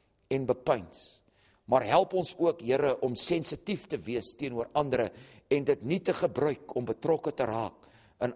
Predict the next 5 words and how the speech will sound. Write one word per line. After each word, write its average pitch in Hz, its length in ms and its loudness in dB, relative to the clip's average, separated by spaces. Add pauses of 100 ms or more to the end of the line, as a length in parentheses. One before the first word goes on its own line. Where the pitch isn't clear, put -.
argumente 113 680 -2 (920)
met 107 160 -4
ander 113 320 -2 (1120)
vriende 156 400 0
en 92 240 -6